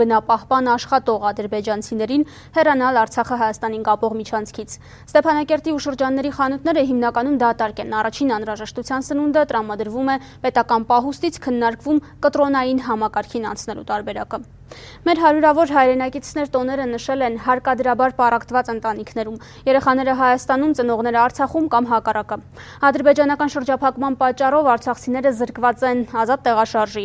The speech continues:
բժշկական պատշաճ օգնության ու մի շարք այլ առաջնահերթ իրավունքներից։ Ամբողջ աշխարհի աչքի առջև հարյուր քսան հազար մարդ գերի է մնացել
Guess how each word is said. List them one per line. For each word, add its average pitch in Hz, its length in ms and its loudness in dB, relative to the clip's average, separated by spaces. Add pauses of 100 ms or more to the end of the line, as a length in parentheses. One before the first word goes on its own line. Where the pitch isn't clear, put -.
բժշկական 214 580 0 (220)
պատշաճ 247 400 0
օգնության 220 560 -2
ու 247 140 -2
մի 254 100 -4
շարք 254 280 -2 (360)
այլ 262 160 0 (100)
առաջնահերթ 220 600 -2
իրավունքներից։ 214 580 -6 (560)
Ամբողջ 311 260 2
աշխարհի 302 300 -2
աչքի 269 300 0
առջև 233 340 -4
հարյուր 240 220 2
քսան 277 340 0
հազար 220 340 -2
մարդ 294 200 -2 (100)
գերի 247 240 2
է 226 140 4
մնացել 214 480 -2